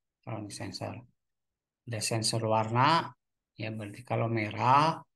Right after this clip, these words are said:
itu dianggap satu, tidak merah nol, kan.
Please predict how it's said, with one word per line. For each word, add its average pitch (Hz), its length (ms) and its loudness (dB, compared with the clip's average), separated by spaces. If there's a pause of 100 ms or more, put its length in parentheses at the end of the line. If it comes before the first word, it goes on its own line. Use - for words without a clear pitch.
(600)
itu 123 320 -4
dianggap 143 800 0 (400)
satu, 156 640 2 (640)
tidak 120 240 0
merah 117 400 -2
nol, 110 480 0
kan. 147 160 -8